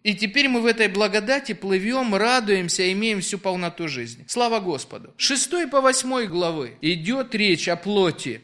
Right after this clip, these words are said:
о смерти, о жизни, о царствовании, о господствовании, о рабах, об освобождении от греха. Идет описание того, каким образом происходит механизм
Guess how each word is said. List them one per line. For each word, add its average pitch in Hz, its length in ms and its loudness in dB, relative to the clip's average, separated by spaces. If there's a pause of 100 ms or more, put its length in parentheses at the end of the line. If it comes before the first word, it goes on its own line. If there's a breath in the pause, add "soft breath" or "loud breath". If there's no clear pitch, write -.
о 175 300 8
смерти, 180 680 0
о 156 160 4
жизни, 147 480 0
о 151 140 2
царствовании, 143 720 0
о 143 80 0
господствовании, 151 840 -4
о 139 100 2
рабах, 165 580 2
об 180 400 2
освобождении 185 920 4
от 175 80 0
греха. 175 800 0
Идет 175 680 0
описание 190 720 0
того, 196 340 -2
каким 214 480 -4
образом 202 540 -2
происходит 185 840 -2
механизм 190 1040 0